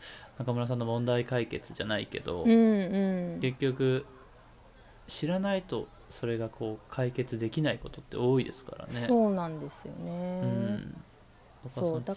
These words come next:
Speaker 2: そう、だからそう。
Speaker 1: 地域地域で違ったりもするし、
Speaker 2: うん。
Speaker 1: 状況、環境が違うから。
Speaker 2: そ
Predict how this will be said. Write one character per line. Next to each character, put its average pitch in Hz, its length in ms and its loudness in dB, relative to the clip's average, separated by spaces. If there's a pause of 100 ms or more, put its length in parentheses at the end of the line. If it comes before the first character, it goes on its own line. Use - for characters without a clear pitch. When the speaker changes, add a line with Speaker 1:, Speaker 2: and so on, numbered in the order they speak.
Speaker 2:
そ - 0 -
う、 - 20 0
だ 160 60 -2
か 170 60 -4
ら 165 120 -4
そ - 20 -12
う。 180 100 -14
Speaker 1:
地 160 180 0
域 160 220 -2
地 165 220 0
域 131 180 -2
で 107 80 0
違 113 300 -2
っ 117 40 -2
た 120 180 -2
り 107 100 0
も 107 80 -6
す - 180 -10
る - 100 -8
し、 - 400 -8 (120)
Speaker 2:
う 214 80 0
ん。 185 840 2 (200)
Speaker 1:
状 120 220 0
況、 117 280 -2
環 117 280 -6
境 117 180 -4
が 113 80 -2
違 113 320 -2
う 110 60 -2
か - 120 -6
ら。 - 260 -4 (360)
Speaker 2:
そ 175 560 -2